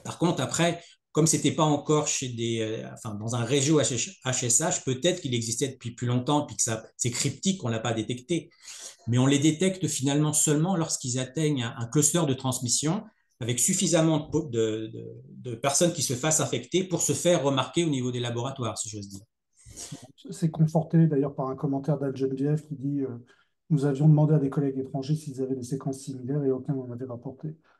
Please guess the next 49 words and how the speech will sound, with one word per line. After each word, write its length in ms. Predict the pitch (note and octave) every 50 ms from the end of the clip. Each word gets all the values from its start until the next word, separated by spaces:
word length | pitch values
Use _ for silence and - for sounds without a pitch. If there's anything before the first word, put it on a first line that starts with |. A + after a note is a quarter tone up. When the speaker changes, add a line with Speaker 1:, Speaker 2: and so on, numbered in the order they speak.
| _ _ _ _ _ _ _ _ -
Speaker 2:
Alors 100 | C#3 C#3+
moi, 100 | D3 F3
j'ai 120 | E3 E3+ F3
une 100 | E3 -
question 500 | F#3+ E3+ D#3+ - - F#3+ F3+ F#3 F3+ E3+
un, 180 | D#3 D#3+ - -
un 100 | E3+ D#3+
peu, 140 | D#3+ - E3+
euh, 460 | E3+ E3+ E3 D#3+ D3 C#3 C3+ C3 C3 C3 - _ _ _ _ _ _ _ _ _ _ _ _
euh, 60 | E3 D#3 E3+ F#3 G#3 -
générale 580 | - A2+ C#3 C#3+ C#3 D3+ D3+ D#3 E3+ F#3 F3+ E3
sur, 340 | - - - D#3 D3 B2+
euh, 340 | C3 C3 C#3 F3+ G3 - - - - - _ _ - - _ _ - - _
tu 120 | - -
n'as 100 | D3+ D3
pas 140 | C#3+ - E3+
tellement 320 | E3 - E3 D3+ E3 E3
décrit 560 | D#3 D3+ D#3+ D#3+ D#3+ - - - F3 F3+ F3+ E3
la, 180 | D#3+ C3+ C#3 E3+
la 180 | D#3+ C3+ C3
source 400 | C3 - - - F#3 F3+ - -
des 100 | - D3
données, 480 | C3+ C#3+ D3+ D3 E3 F#3+ G3+ F3 D3+ C#3
et, 420 | D3 D#3+ - F3+ D#3 B2 B2 C3
et 60 | C#3
c'est 180 | C3 - - -
quand 140 | - D#3 D3+
même, 360 | D#3 C#3+ C3 A#2+ A#2+ A#2 C3
euh, 40 | D3+
des 160 | C3+ B2+ B2+
données 220 | A#2+ C3+ C3+ C#3+
extrêmement 540 | C3+ C3 - - - D#3 C3+ C#3+ D3 C#3 C3+
riches, 420 | B2+ C#3+ F#3+ G3+ E3 - - - -
puisqu'au 320 | - C3+ - - D3+ C#3+
niveau, 480 | C3+ C#3+ C#3 D3+ D#3 D3+ D3+ C#3+ C3 - - - - - _ _ _ _ _ _ -
euh, 460 | D#3+ C3 B2 B2 B2 B2 D3+ D#3+ D#3+
des 160 | D#3 B2+ C3+ C3
données 220 | C#3 C3+ C#3 C#3
présentées, 520 | C3+ - C#3 - D3 D3+ D#3 - F#3+ F#3+
il 100 | F#3+ F3
y 80 | C3+ C3+
a 60 | B2+
à 20 | B2+
la 120 | C3 B2+
fois 280 | B2+ - - D3+ D3+ C#3+
la 100 | C3 B2
va-, 160 | A#2 C#3 E3
la, 280 | E3 C#3 C3+ D3 -
la, 220 | - - - -